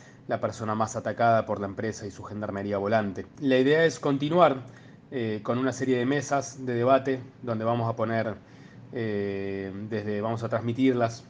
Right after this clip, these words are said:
online desde, eh, nuestro canal de YouTube, y además van a ser cubiertas por Tiempo Argentino. Y la idea ahí un poco es poner en discusión ese centenario, eh, el desarrollo económico que,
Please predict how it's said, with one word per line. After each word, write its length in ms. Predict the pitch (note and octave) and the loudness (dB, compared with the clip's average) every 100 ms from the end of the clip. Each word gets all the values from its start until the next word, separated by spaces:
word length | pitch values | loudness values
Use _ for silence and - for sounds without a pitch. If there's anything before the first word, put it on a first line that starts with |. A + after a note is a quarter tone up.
| - - - | -20 -20 -12
online 500 | A2+ G#2+ A2+ A2+ A2+ | -8 -4 -4 -4 -4
desde, 640 | G2 G2+ G2+ G2 G2 F#2+ F#2+ G2 - | -6 -6 -6 -6 -6 -8 -10 -12 -16
eh, 300 | C3 G#2 G2+ A2+ | -12 -10 -10 -8
nuestro 340 | A2+ - G#2+ G2+ | -10 -6 -8 -6
canal 260 | A2+ A#2 | -4 -2
de 80 | A2+ | -2
YouTube, 420 | G#2+ B2+ D#3+ E3 - | -4 -4 -6 -6 -6
y 80 | B2 | -2
además 480 | G#2 G#2 A2+ A#2 A#2 | -2 0 -2 -2 -6
van 100 | A#2 | -6
a 60 | G#2+ | -4
ser 220 | A2+ G#2 - - - - - | -8 -10 -14 -20 -20 -20 -4
cubiertas 420 | B2+ C3 B2+ B2 | 0 2 2 0
por 200 | A#2 A2+ | -6 -6
Tiempo 220 | B2 A2+ | -4 -2
Argentino. 500 | A2+ A#2+ A#2+ D3 C#3+ - - - - - - - | -2 -4 -4 -2 -4 -8 -20 -20 -20 -20 -14 -2
Y 80 | |
la 100 | C#3+ | 2
idea 220 | D3 E3+ E3 | 4 8 6
ahí 180 | E3 | 6
un 140 | E3+ D3 | 0 2
poco 260 | D#3+ E3+ | 0 4
es 480 | D#3 D#3 - - - - B2+ C3 | 4 4 -2 -10 -18 -12 -6 -2
poner 240 | C3+ C#3 C#3+ | 0 2 2
en 120 | C#3 | 0
discusión 640 | C3 C3+ B2 D#3+ D3 B2 C3+ | 0 -4 -2 2 2 0 -4
ese 800 | C3+ - C3 B2 A#2+ A#2+ A#2 A2+ | -8 -4 -4 -2 -4 -4 -4 -6
centenario, 720 | - A#2+ A#2 B2 C#3+ C3+ C3 C3 - - - - - - | -6 -6 -2 2 4 4 2 0 -8 -20 -20 -20 -20 -8
eh, 640 | C3 A2+ G#2+ G#2 G#2 G#2 | -6 -4 -4 -6 -4 -4
el 60 | G#2+ | -2
desarrollo 800 | A#2 B2 A#2+ E3 E3 - B2+ B2 | -2 2 6 6 6 4 0 0
económico 600 | A#2+ A#2 A#2+ B2+ A#2+ A#2 | -4 -4 -4 -4 -4 -6
que, 560 | A#2+ A2 G#2+ G#2 G2+ | -6 -8 -6 -6 -8